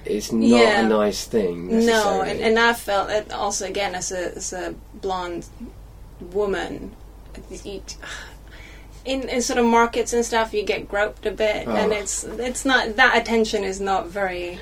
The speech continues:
Speaker 1: No, well
Speaker 2: nice. And, and, and then after that, every sort of attention you get, you kinda go, "Mm, why is this? Why? Please just get away from me." <laughs>
Speaker 1: Oh, it's, I think gropers
Speaker 2: It's
Speaker 1: ruin it for everybody.
Speaker 2: Yeah,
Speaker 1: <laughs>
Speaker 2: yeah.
Speaker 1: For everybody.
Speaker 2: <laughs> Yeah.
Speaker 1: No, no men wanna be thought of as, as, as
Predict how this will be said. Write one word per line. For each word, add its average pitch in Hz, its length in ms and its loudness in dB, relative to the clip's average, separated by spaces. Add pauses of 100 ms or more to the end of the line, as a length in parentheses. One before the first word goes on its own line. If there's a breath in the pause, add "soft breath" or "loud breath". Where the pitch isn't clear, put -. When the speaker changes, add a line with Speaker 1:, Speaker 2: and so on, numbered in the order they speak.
(120)
Speaker 1:
No, 110 240 6
well 226 180 8
Speaker 2:
nice. - 440 -4
And, 175 420 -4
and, 202 320 -4
and 240 260 6
then 240 220 8 (140)
after 233 340 6
that, 180 240 4
every 196 340 2
sort 202 200 -4
of 185 40 -2
attention 196 320 -6
you 190 60 -2
get, 196 160 0
you 185 80 -2
kinda 196 220 -4
go, 175 320 -2
"Mm, 175 460 -6 (500)
why 185 180 -2
is 180 160 -4
this? - 240 -12
Why? 170 240 -4
Please 165 320 -8
just - 320 -10 (140)
get 185 100 -8
away 170 200 -4
from - 220 -4
me." 165 100 -4 (160)
<laughs> - 80 -4
Speaker 1:
Oh, 143 240 12
it's, 117 160 6 (360 loud breath)
I 135 40 0
think 127 260 6
gropers 123 460 8
Speaker 2:
It's - 20 -2
Speaker 1:
ruin 113 260 10
it 110 160 4
for 113 140 2
everybody. 110 420 2
Speaker 2:
Yeah, - 420 10
Speaker 1:
<laughs> - 0 -
Speaker 2:
yeah. 190 220 10
Speaker 1:
For - 240 6
everybody. 208 720 8
Speaker 2:
<laughs> - 60 -12
Yeah. 247 260 4
Speaker 1:
No, 151 140 10
no 156 220 8
men 147 220 4
wanna 123 200 2
be 117 120 2
thought 131 280 2
of 123 260 6
as, 120 140 0
as, 285 140 4
as - 0 -